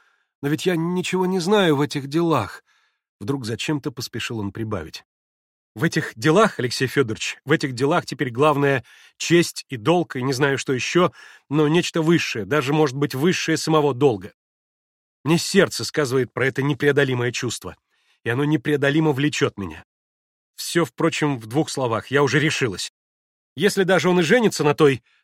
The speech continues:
твари», начала она торжественно, «которой я никогда, никогда простить не могу, то я всё-таки не оставлю его. От этих пор я уже никогда, никогда не оставлю его»,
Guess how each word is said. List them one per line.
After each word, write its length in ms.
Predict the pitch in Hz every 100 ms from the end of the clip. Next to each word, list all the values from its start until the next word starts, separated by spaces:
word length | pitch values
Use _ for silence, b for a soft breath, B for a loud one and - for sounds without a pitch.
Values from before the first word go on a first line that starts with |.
| _ -
твари», 540 | 151 170 123 98 98 _ _
начала 320 | 135 - 120 107
она 140 | 98
торжественно, 640 | 104 95 95 - 101 92 - _ _ _ -
«которой 320 | 135 160 165
я 160 | 151 156
никогда, 840 | 185 226 - 202 160 131 160 131
никогда 600 | 143 165 185 156 151 165
простить 500 | - 127 - 151 123
не 80 | 113
могу, 320 | 120 107 90 _ _ _ _ _ _ _
то 100 | -
я 140 | 131 151
всё-таки 440 | - 190 190 190
не 120 | 185
оставлю 440 | 185 - 151 110 110
его. 300 | 104 101 - _ _ _ _ _ _ _ _ -
От 120 | -
этих 260 | 175 190 -
пор 180 | 175
я 140 | 165 165
уже 320 | 131 160 143 -
никогда, 640 | 131 180 202 180 143 104 - _ _ -
никогда 680 | 139 151 175 220 190 175 135
не 80 |
оставлю 480 | 143 - 151 113 110
его», 260 | 98 95